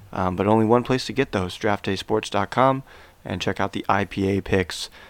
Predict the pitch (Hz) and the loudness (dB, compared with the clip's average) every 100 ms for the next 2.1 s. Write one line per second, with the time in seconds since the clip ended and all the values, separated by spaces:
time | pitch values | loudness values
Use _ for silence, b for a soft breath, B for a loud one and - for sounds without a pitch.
0 | b - 110 98 101 - 117 104 113 - | b -2 6 6 6 2 -2 0 -2 -2
1 | 104 - - 131 - 123 120 113 120 120 | -4 -4 6 6 6 -2 2 4 6 6
2 | - | 4